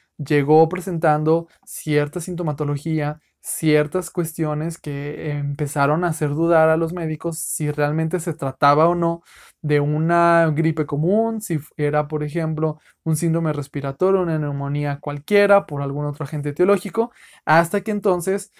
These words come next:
gracias a las pruebas de detección y gracias al reporte, eh, de este caso, se pudo emitir una alerta de decir, "Oigan, ¿saben qué?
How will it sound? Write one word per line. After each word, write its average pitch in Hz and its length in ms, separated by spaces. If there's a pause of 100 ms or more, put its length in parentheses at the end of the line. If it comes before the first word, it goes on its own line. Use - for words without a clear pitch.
(180)
gracias 160 640
a 151 100
las 143 220
pruebas 151 400
de 185 80
detección 160 720
y 156 100
gracias 147 560 (280)
al 147 420 (220)
reporte, 160 960 (320)
eh, 147 300
de 147 200
este 165 280
caso, 202 520
se 160 180
pudo 156 460
emitir 151 340
una 170 180
alerta 190 380
de 160 140
decir, 147 260
"Oigan, 156 380
¿saben 156 280
qué? 196 260